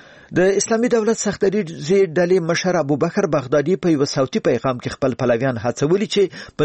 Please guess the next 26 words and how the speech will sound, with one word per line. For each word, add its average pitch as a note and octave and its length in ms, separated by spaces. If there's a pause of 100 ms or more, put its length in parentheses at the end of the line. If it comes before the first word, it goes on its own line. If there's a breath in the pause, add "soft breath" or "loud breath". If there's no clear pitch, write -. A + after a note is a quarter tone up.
نړۍ D3+ 260
کې A3 120
د F#3 140
خپلو D3+ 260
دشمنانو E3+ 560
په B2 100
وړاندې C3+ 360
جګړې A#2 320
ته B2 80
دوام C3 360
ورکړي. A2+ 300 (420 loud breath)
بغدادي A#2 520
ته A#2+ 160
دا A#2 60 (120)
منسوب E3 400
به G3 80 (580 loud breath)
پنځه B2+ 440 (120)
څلوېښت A#2+ 520 (120)
دقیقه‌یي D3 520 (160)
پیغام A2+ 480
په C3+ 120
یوه C3+ 300 (120)
کال A2 240
کې B2 120 (380 loud breath)
د - 20 (100)
نوموړي C3+ 460